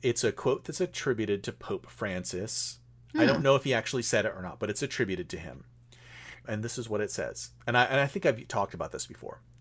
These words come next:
Speaker 1: "First you pray for the hungry. Then you feed them.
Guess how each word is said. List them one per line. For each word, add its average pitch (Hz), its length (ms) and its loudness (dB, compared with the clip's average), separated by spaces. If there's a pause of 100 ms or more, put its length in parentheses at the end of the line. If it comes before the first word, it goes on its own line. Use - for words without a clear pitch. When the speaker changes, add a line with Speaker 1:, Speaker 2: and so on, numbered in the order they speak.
(580)
Speaker 1:
"First - 420 -2
you 139 80 -4
pray 104 340 2
for 104 160 -8
the 95 100 -4
hungry. 90 500 -8 (880)
Then 104 340 -4
you 113 120 0
feed 107 400 -6
them. 73 320 -12